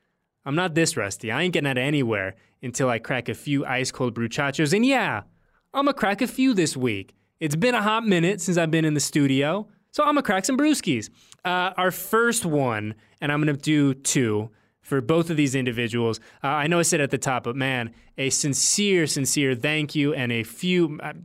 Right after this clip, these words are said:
a dozen brewskis for Jesse Merrick and Q Myers for holding the ship down while I was, uh, while I was out on paternity leave. They did an awesome job.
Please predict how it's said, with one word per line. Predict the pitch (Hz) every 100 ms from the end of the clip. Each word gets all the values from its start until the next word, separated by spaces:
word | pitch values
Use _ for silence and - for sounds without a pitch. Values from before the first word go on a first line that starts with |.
| -
a | 147
dozen | 123 165 185 147 104 90 - - _ -
brewskis | 147 139 - 123 107 104
for | - 135 120
Jesse | 113 156 151 135
Merrick | 135 123 117 - - -
and | 127 127
Q | 165
Myers | 143 135 123 117 117
for | 127
holding | 110 131 120
the | 117
ship | - 120
down | 135 113 110
while | 113
I | 110
was, | 104 107 104
uh, | 107
while | 117 117
I |
was | 117
out | 117
on | 113
paternity | 107 - 123 117
leave. | 113 117 117 - - -
They | 143
did | 135
an | 123
awesome | 143 135 131 127 120
job. | 107 117 117